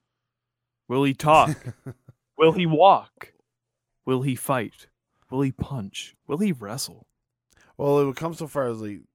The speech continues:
Speaker 2: Stevie Richards to come and talk for him. I believe it's, uh, does he talk until he just gets upset at Stevie?
Speaker 1: Uh, he does talk next week.
Speaker 2: Does he?
Speaker 1: Stevie debuts next week as well.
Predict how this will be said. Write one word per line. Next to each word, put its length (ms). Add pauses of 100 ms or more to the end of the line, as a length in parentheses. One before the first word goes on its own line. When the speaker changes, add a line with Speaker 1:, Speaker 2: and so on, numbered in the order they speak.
Speaker 2:
Stevie 320
Richards 380
to 80
come 200
and 100
talk 260
for 360
him. 140 (340)
I 120
believe 300
it's, 160
uh, 220 (360)
does 200
he 140
talk 400
until 440
he 160
just 260
gets 180
upset 340
at 60
Stevie? 400 (1400)
Speaker 1:
Uh, 560
he 240
does 460
talk 360
next 360
week. 640
Speaker 2:
Does 160
he? 40
Speaker 1:
Stevie 280
debuts 540
next 280
week 240
as 240
well. 560